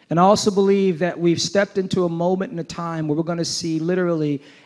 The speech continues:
a woman revolution. And just so that the brothers here do not feel left out,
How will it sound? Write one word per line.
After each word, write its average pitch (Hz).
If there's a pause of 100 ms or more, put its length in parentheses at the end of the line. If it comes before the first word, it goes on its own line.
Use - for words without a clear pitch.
(120)
a 151
woman 190
revolution. 160 (1000)
And 180
just - (200)
so 220
that 202 (640)
the 175
brothers 208
here 185
do 165
not 185
feel 185
left 180
out, 165